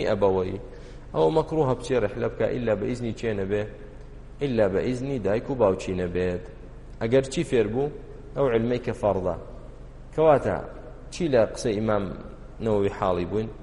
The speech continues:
ئە، ئیم-، خەتیب بەغدادی فەرمی: "فتكره له الرحلة إلا بإذن أبويه." زیاتر لە علم فەرضەکە بەبێ ئیزنی ئەوان مەکروهە دەفەرمێ.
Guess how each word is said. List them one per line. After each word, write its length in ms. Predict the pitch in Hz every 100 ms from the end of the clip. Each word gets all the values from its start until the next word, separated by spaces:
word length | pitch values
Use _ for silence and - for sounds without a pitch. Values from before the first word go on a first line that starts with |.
| - - - - - - - - - - - -
ئە، 80 | 120 104
ئیم-، 180 | 123 110
خەتیب 260 | 117 113 113
بەغدادی 440 | 101 95 95 95 123 131 - - - -
فەرمی: 260 | 123 139 135
"فتكره 600 | 139 131 196 165 139 123 139
له 80 | 139
الرحلة 380 | 127 143 139 127 123
إلا 180 | 139 127
بإذن 280 | 117 120 117 90
أبويه." 360 | 90 87 85 - - - - - - -
زیاتر 460 | 107 123 117 120 170
لە 60 | 147 117
علم 220 | 131 123
فەرضەکە 540 | 120 120 110 113 156 147
بەبێ 200 | 123 127 139
ئیزنی 220 | 131 131
ئەوان 260 | 113 123 135 117
مەکروهە 420 | 104 123 113 101 87
دەفەرمێ. 460 | 92 87 87 90